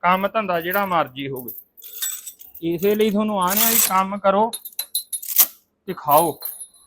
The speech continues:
ਨਾਲੇ ਬਿਜੀ ਆਪਦਾ ਘਰੇ, ਨਾ ਕਿਤੇ ਜਾਣਾ ਨਾ ਆਉਣਾ, ਆਪਦਾ ਕੰਮ ਕਰੋ,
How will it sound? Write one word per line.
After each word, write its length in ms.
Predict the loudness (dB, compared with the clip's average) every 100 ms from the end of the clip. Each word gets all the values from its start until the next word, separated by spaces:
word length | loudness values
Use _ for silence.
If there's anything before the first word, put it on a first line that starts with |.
| _ _ _ _ _ _ -4
ਨਾਲੇ 300 | 0 2 2
ਬਿਜੀ 360 | 0 -2 -2 4
ਆਪਦਾ 380 | 4 6 2
ਘਰੇ, 320 | 0 0 0 0
ਨਾ 200 | 0 -2
ਕਿਤੇ 260 | -4 -4
ਜਾਣਾ 500 | -2 2 2 2 0 -2
ਨਾ 160 | -4 -4
ਆਉਣਾ, 340 | -2 -2 -4 -8 _ _ _ _ _ _ _ _ _ _ _ _
ਆਪਦਾ 300 | -2 -2 0
ਕੰਮ 360 | 0 0 2 0
ਕਰੋ, 320 | 0 0 -2